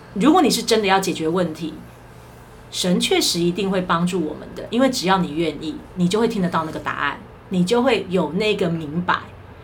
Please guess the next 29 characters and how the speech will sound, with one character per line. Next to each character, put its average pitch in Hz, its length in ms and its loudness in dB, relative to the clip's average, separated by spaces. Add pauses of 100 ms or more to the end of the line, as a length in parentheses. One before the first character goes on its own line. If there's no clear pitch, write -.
(180)
而 233 60 0
且 220 400 2 (920)
他 311 120 -2
既 339 200 0
然 202 180 4
是 196 120 -2
供 208 220 2
应 180 160 2
者， 160 260 -8 (200)
那 285 160 2
他 294 260 0
就 311 120 0
会 285 100 6
差 240 220 -2
派 240 160 -2
帮 196 260 0
助 196 140 -4
者 147 240 -6
来 139 220 -6
到， 151 260 0 (600)
那 240 100 0
只 185 100 -2
是 233 160 2
我 196 140 4
们 165 180 -2
愿 311 240 6
不 180 120 2
愿 196 280 4
意 175 260 -2